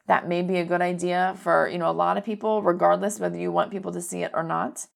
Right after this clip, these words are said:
If you're not on Pinterest in order to promote yourself in any way, this could be a very good thing to do, is just use secret boards. You can also adjust your privacy settings.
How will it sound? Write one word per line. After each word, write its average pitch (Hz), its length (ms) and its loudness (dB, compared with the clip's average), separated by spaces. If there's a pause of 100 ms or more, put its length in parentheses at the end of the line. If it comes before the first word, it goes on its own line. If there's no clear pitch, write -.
(200)
If 180 140 -4
you're 160 100 -4
not 185 360 0
on 214 280 0
Pinterest 208 540 -4
in 170 140 -4
order 165 200 -4
to 165 320 -4 (100)
promote 165 320 -4
yourself 185 400 -4
in 175 80 -6
any 175 180 -4
way, 175 460 -4
this 165 220 -6
could 180 160 -2
be 151 340 -6
a 160 100 -4
very 156 300 -2
good 160 240 -4
thing 143 160 -10
to 156 100 -14
do, 143 180 -4
is 165 120 -10
just - 200 -14
use 156 400 -8
secret 180 360 -8
boards. - 400 -4 (280)
You - 100 -8
can 285 100 4
also 233 440 2
adjust 196 520 0
your 208 80 -2
privacy 196 480 0
settings. 208 540 -2